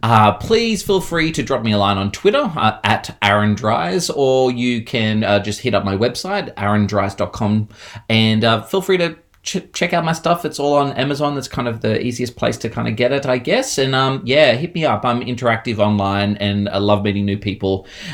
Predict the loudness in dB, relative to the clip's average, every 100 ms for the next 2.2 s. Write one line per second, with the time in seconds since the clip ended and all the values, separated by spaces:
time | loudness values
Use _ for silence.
0 | -6 0 4 4 2 4 4 4 4 2
1 | 0 -4 -2 -2 -2 -2 -2 -2 0 4
2 | 4